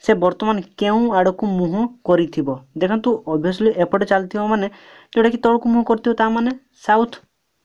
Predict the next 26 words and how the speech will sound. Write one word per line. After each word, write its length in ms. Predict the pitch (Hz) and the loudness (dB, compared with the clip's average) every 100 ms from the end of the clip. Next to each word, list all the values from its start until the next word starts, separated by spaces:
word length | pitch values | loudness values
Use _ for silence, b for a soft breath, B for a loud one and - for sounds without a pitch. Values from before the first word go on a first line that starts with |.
| _ _ 180 | _ _ -6
ବା 80 | |
south 300 | 185 190 202 - | 0 0 0 -4
କ'ଣ 180 | 233 220 | -4 -4
କୁହନ୍ତି? 220 | 220 220 | -2 -2
ଏଇଟା 180 | 202 175 | 0 -2
କି 280 | 175 220 - | -2 -4 -4
ଦକ୍ଷିଣ? 420 | 175 185 185 220 233 b b b b - | 0 0 2 -2 -2 b b b b 2
ତ 20 | |
ଏ 140 | 196 170 | 4 6
ହେଲା 200 | 170 196 - - | 4 2 0 -2
right 240 | 160 156 | 2 2
answer। 360 | 151 139 139 127 _ _ _ _ _ _ b b b | 2 -2 -6 -14 _ _ _ _ _ _ b b b
ତ 80 | 175 | 4
next 240 | 180 208 - | 4 2 2
question 260 | 220 226 | 2 4
ଦେଖନ୍ତୁ, 260 | 214 220 208 | -2 -2 0
ଦେଇଛି 300 | 202 180 185 | 0 0 0
ଏଥିରେ 240 | 196 190 190 | 0 2 2
ଗୋଟେ 200 | 185 185 | 4 4
ରିଜନିଂ 400 | 165 151 170 175 | 4 4 2 2
ଆପଣଙ୍କ 360 | 165 170 156 151 | 2 4 2 2
ପାଇଁ, 120 | 165 | 0
ବହୁତ 320 | 156 165 185 185 | 0 -2 -4 -2
easy 400 | 156 151 180 180 - | -4 0 -2 -2 -2
ରିଜନିଂ 420 | 156 156 170 165 | 0 2 4 4
ଦେଇଛି, 300 | 160 160 202 | 4 2 -6